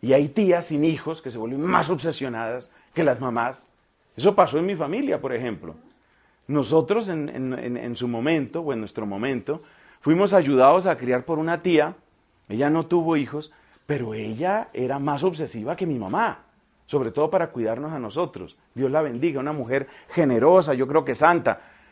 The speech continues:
Entonces hay personas que nunca se quitan su armadura y su papel. Y yo,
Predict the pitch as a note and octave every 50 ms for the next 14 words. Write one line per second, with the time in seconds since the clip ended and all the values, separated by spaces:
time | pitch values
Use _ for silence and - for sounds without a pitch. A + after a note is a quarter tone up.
0 | _ _ _ - - - - - - E3+ F3+ - G3+ G#3+ G3+ G#3 C4+ B3 A#3 A3
1 | A3 G3+ B3+ A#3+ G3+ A#3 A3+ A3+ A#3+ A#3 - - - F#3 E3 E3+ F#3 G#3 A#3 A#3
2 | A3+ A3+ - - - A#3+ A#3+ A#3 G#3+ - F#3+ D#3+ C#3 - G3 G3 D#3+ - G3+ G3+
3 | G#3 G#3+ G3+ - - - - - - - G3+ F#3 E3+ E3+ E3 D3+ D3+ E3 F3+ F3+
4 | F#3+ F#3+ G3+ G3+ G3+ G3 F3+ - F3+ C3 - C#3 - - E3+ E3+ E3+ F3+ F3+ -
5 | _ _ _ _ _ _ _ _ _ _ _ _ _ _ - C3+ B2+ E3+ F3+ F#3+
6 | G3+ G3